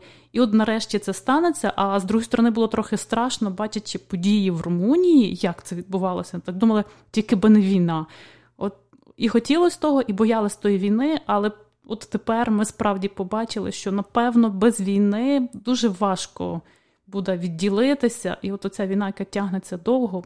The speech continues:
дай Боже, щоб вона закінчилась швидше і так в користь українському, на користь українському народу, українській державності і цілісності України.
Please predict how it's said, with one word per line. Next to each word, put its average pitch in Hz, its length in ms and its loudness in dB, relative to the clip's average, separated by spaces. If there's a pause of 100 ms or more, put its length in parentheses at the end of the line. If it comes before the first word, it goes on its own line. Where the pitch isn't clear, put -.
(120)
дай 233 100 2
Боже, 233 200 4
щоб 214 120 -4
вона 208 160 2
закінчилась 214 720 2 (480)
швидше 233 640 0
і 233 300 6
так 208 260 -4
в - 40 -20 (100)
користь - 640 0 (560)
українському, 202 520 2
на 196 160 0
користь 214 280 2
українському 202 440 0
народу, 247 320 4
українській 208 520 0
державності 208 880 2
і 185 280 -6
цілісності 240 800 0
України. 180 540 -6